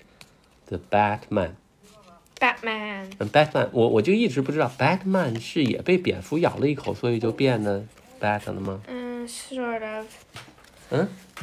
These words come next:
Speaker 2: Sort of。
Speaker 1: 不对，你的Batman是怎么？
Speaker 2: Well,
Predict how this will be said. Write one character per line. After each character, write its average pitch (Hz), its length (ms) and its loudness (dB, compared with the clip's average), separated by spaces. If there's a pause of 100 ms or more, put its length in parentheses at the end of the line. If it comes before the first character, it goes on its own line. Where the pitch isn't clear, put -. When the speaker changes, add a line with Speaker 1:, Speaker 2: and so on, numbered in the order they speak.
(180)
Speaker 2:
Sort 240 460 4
of。 233 80 -2 (400)
Speaker 1:
不 - 80 -6
对， 165 360 8
你 151 100 -2
的 240 260 2
Batman 247 420 6
是 202 140 2
怎 - 80 4
么？ 277 60 12
Speaker 2:
Well, 285 480 10